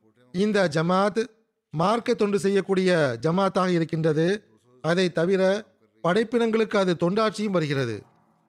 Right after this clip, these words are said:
பல்வேறு இடங்களில் நல்ல குடிநீருக்கான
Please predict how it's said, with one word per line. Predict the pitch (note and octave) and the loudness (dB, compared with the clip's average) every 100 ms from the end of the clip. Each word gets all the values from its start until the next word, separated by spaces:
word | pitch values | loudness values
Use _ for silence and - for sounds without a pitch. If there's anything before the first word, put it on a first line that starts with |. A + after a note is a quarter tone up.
| _ | _
பல்வேறு | E3 G3 G#3+ G#3+ G3 | -4 0 2 2 2
இடங்களில் | F#3+ A3 G#3 F#3+ A3+ - _ _ _ | 0 0 2 2 0 -6 _ _ _
நல்ல | D#3+ G3 B3 A3+ | -2 0 2 0
குடிநீருக்கான | G3+ G#3+ A3 G#3 G3+ F#3+ F#3 E3+ A#2+ | 0 0 2 0 0 0 0 0 -4